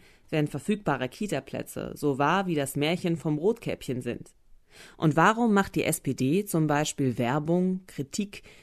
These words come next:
mit dem Gender Pay Gap von siebenundzwanzig Prozent, wenn dies so definitiv gar nicht stimmt und er bereinigt, also der sozialen Wahrheit näher ist,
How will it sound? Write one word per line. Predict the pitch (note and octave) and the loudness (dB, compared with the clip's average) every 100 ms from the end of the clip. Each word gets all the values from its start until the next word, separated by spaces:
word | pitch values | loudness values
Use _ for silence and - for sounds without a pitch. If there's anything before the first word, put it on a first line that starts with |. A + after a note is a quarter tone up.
| - | -2
mit | E3 | 0
dem | E3 D3+ | 4 4
Gender | C#3+ F3 F3+ E3 | 4 4 4 2
Pay | E3+ F3 | 4 4
Gap | F3+ F3 | 4 2
von | - D#3 | 2 0
siebenundzwanzig | C#3+ E3+ F#3+ F#3 E3 E3+ E3+ F3 | 4 4 4 2 2 0 0 -6
Prozent, | - E3 A#3 F#3+ D3 - - _ | -4 -2 2 2 0 -6 -20 _
wenn | D#3+ D#3 | 2 2
dies | F#3+ A#3+ | 0 0
so | F#3 F3 | 2 2
definitiv | F3+ G3 F#3+ F3+ - F#3+ | 2 2 2 0 -2 -2
gar | G3 G3 | 0 2
nicht | G3 - | 2 0
stimmt | - A#3+ C#3 - - - - | 0 2 2 -2 -12 -20 -6
und | E3 | 0
er | D#3+ | 2
bereinigt, | D#3+ C#3 D#3+ G3+ G3+ G3+ - | 2 4 6 6 4 0 -4
also | - D3 C#3+ | -2 0 0
der | C3 B2+ | -2 -2
sozialen | B2+ - C#3+ C#3+ C#3 | -4 -4 0 2 2
Wahrheit | C#3+ D3 C#3+ | 0 2 2
näher | C#3 D#3+ F#3 | 4 4 2
ist, | F#3 F#3+ | 0 -2